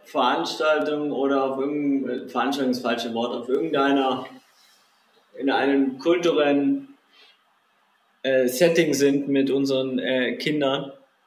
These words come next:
äh, und, äh, unsere Kinder, ähm, zusammen da irgendwie sind und sich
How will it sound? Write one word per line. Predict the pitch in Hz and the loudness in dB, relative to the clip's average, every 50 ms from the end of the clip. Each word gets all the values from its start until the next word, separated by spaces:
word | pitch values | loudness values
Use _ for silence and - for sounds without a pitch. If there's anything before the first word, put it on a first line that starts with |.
| _ _ _ _ _ _ | _ _ _ _ _ _
äh, | 127 127 131 131 131 127 123 - 127 | -2 0 2 2 2 2 2 0 0
und, | 143 139 131 131 123 127 | 0 0 0 0 0 -2
äh, | 123 - 123 127 127 127 127 123 120 120 - - | -2 0 0 2 2 2 2 0 0 -2 -2 -4
unsere | 123 131 127 123 127 127 123 | -4 -4 -4 -2 0 -2 -2
Kinder, | 120 - 151 143 147 139 139 135 135 135 135 123 - 135 | -2 -2 -2 0 2 2 4 4 4 4 2 0 0 -2
ähm, | 135 135 131 131 127 123 - | -2 -2 -2 -2 -4 -4 -4
zusammen | - 135 127 135 135 143 156 151 147 135 | -4 -2 0 2 2 2 2 0 -2 0
da | 127 127 127 123 | 2 2 2 2
irgendwie | 120 123 123 123 120 120 117 | 2 0 0 0 0 0 0
sind | 117 120 123 135 - - - - | 0 -2 -2 -2 -4 -8 -10 -12
und | - 135 131 123 | -10 -8 -6 -6
sich | 123 131 131 131 127 131 - - - - | -2 0 2 2 2 0 -4 -6 -8 -10